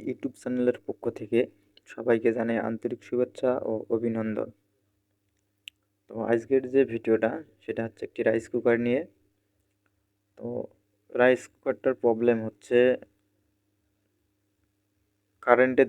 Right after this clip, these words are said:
দিলে অটো কানেকশন হয়, বা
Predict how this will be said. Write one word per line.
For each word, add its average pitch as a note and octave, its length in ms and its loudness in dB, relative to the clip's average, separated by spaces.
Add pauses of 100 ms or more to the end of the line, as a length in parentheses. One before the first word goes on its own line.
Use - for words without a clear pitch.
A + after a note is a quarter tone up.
দিলে A#2+ 220 4 (800)
অটো A#2 260 -14
কানেকশন A2+ 420 -4 (100)
হয়, G#2 140 -6 (880)
বা A#2 120 -6